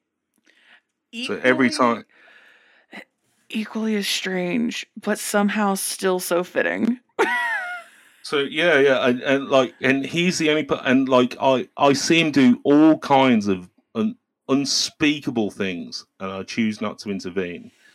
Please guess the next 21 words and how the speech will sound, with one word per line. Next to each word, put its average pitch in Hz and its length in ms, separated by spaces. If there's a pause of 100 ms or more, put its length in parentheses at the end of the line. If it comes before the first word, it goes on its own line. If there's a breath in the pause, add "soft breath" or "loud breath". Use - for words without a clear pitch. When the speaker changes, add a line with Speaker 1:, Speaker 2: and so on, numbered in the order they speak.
(320 soft breath)
Speaker 1:
But - 180
every 147 400
time 117 320
he's 98 160
at 101 120
a 98 40
black 101 260
tie 92 260
event 85 280
and - 160
picks, - 280 (120)
picks - 240
up, 95 180
like, 82 400
a 87 80
Bellini 87 600
or - 100
something, - 580 (800)
a 90 60
seagull 104 500
appears 92 400